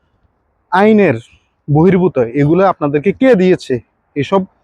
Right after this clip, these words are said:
ক্ষমতা আপনাদেরকে কে দিয়েছে? আপনাদের প্রতি ধিক্কার জানাই। আর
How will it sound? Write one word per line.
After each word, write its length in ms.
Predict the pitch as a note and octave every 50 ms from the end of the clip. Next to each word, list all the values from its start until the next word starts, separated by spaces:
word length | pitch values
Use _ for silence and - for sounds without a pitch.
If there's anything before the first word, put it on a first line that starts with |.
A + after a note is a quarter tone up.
| _ _ -
ক্ষমতা 300 | - F#3+ F#3+ G3 F3+ A3+
আপনাদেরকে 420 | G3 G3 G3 F#3 F#3 F#3 E3+ G#3
কে 180 | - - A#3+ A3
দিয়েছে? 320 | F3 F3 F3 D#3 - E3
আপনাদের 260 | C#3+ - D#3+ D3+ E3 D#3+
প্রতি 240 | - F#3+ E3+ F#3+ F3
ধিক্কার 400 | D3+ E3 D3 - - G#3 G3 D#3+
জানাই। 300 | E3 F3+ D3 A#2+ A2 G#2+ F#2 F2+ _ _ _ _ _ _ _ _ _ _ _ _ _ _ _ _ _ _ _ _ _ - - _ _ _ _ _ _ _ _ -
আর 280 | - D3 D3+ D3 D3